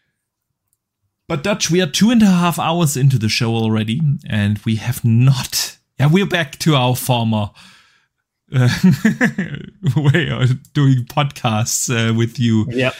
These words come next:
Speaker 1: being back, uh, and energized. And, uh, so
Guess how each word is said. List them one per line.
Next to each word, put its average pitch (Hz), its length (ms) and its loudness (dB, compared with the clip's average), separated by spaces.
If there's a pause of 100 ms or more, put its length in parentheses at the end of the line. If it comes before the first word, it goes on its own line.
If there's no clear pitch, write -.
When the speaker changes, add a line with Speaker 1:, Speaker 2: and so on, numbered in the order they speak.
(280)
Speaker 1:
being 117 480 2 (680)
back, 156 420 -6
uh, - 40 -10
and 117 540 -2
energized. 120 880 -2
And, 107 320 -4
uh, 107 280 -2 (520)
so 120 360 0